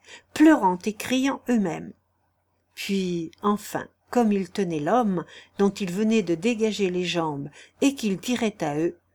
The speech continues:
le rugissement de souffrance cessa. L'homme était mort. « Non », dit Flore, « ce n'est pas lui,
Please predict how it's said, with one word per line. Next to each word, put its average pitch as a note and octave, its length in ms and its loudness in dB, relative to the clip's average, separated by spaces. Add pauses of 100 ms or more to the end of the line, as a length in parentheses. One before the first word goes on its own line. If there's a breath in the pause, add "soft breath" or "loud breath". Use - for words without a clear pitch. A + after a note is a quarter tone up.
(440 soft breath)
le F#3+ 140 2
rugissement A3 680 0
de F#3 100 -4
souffrance F#3 720 -6 (100)
cessa. - 540 -6 (800)
L'homme E3 420 -4 (140)
était A#3 200 -2
mort. « C#3+ 460 -4 (1200)
Non », D4+ 640 8 (120)
dit E3+ 160 -8
Flore, « C#3+ 560 -8
ce - 160 2
n'est E4 100 10
pas D4 220 4
lui, C4 380 2